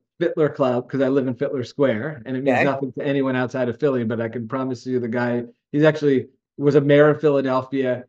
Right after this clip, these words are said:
Speaker 1: He was a founder of the old school club in Philly, which is called the Union League. So I kind of, I, I, I kind of delighted in the irony of co-opting the name of someone who kind of established, you know, one of the old clubs,
Speaker 2: Love
Speaker 1: um,
Speaker 2: it.
Speaker 1: that we disrupt.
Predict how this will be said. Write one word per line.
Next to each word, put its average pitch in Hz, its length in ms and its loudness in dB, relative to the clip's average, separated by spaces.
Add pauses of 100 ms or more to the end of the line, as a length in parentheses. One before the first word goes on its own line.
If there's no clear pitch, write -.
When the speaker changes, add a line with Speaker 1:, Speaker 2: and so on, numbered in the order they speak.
Speaker 1:
He 165 120 6
was 160 160 8
a 143 120 8
founder 151 560 0
of 143 380 2 (340)
the 147 180 -2
old 160 300 6
school 156 420 2
club 147 340 0
in 127 80 -4
Philly, 143 280 0
which 123 120 -4
is - 60 -20
called 139 180 -2
the 123 60 -4
Union 143 340 4
League. 113 240 -2
So 127 300 -2
I 135 100 -8
kind 139 220 -2
of, 127 180 -6 (300)
I, 143 80 -2
I, 139 320 -4
I 139 80 0
kind 139 220 -2
of 127 80 0
delighted 135 500 4
in 127 80 0
the 127 80 -4
irony 131 440 0
of 120 140 -2 (320)
co-opting 135 560 2
the 127 60 0
name 135 320 0
of 123 100 -4
someone 131 280 -2
who 123 100 -2
kind 131 180 -4
of 120 100 -2
established, 123 520 -2 (120)
you 131 120 -6
know, 120 160 -2
one 123 160 -2
of 120 80 -2
the 120 180 -6 (340)
old 156 280 6
clubs, 120 400 -6 (400)
Speaker 2:
Love 139 200 2
Speaker 1:
um, 143 60 6
Speaker 2:
it. 180 100 2
Speaker 1:
that 135 200 -8 (200)
we 127 160 -10
disrupt. 123 640 -2